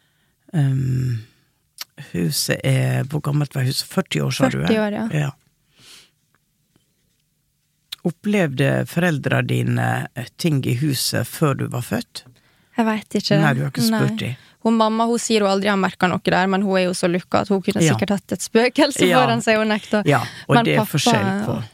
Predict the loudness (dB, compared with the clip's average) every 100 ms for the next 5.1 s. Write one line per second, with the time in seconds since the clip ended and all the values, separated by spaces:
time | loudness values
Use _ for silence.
0 | _ 0 0 0 0 0 2 2 2 -2
1 | 0 2 2 0 0 0 0 0 0 -2
2 | 0 0 0 0 -2 -2 -8 _ _ 0
3 | 2 2 0 -2 -2 0 0 2 0 0
4 | 2 0 -2 0 0 0 0 0 0 -2
5 | -4